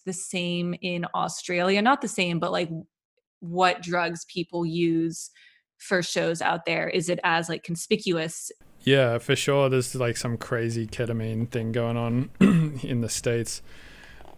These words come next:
Speaker 2: Uh, I don't really understand it. I mean, it's, uh, yeah, I don't understand. I mean, I guess it's kind of like getting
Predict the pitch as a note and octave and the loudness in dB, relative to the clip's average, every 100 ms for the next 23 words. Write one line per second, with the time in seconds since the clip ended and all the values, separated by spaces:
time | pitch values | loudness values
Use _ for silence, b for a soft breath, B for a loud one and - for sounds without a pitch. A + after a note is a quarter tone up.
0 | - D3 C#3+ C#3 D3+ C4 B3+ F3 B2+ A2+ | 0 4 4 4 2 0 2 4 4 4
1 | - A#2 A#2+ C3+ - C3 B2 B2 B2 - | 2 2 2 2 0 0 2 2 2 -2
2 | - - - - - - - - - C3+ | -4 -8 -18 -20 -20 -20 -20 -20 -6 0
3 | B2 A#2+ - C3 A#2+ A#2 C#3 C#3+ C3+ B2+ | 0 -2 -2 0 0 2 0 0 -2 -2
4 | A#2 - A2 A2 B2 C3 C3 C#3+ D#3+ D#3 | -2 -4 -6 -4 0 2 4 4 4 0
5 | - C#3+ C3 B2 A#2+ A2+ - - D3 - | 0 0 2 2 2 2 -4 -14 -18 -20
6 | - - A#3 G3+ - - - B2+ B2+ A#2+ | -20 -20 -16 -16 -16 -16 -12 -4 0 4
7 | B2 A2+ G#2 | 4 2 -2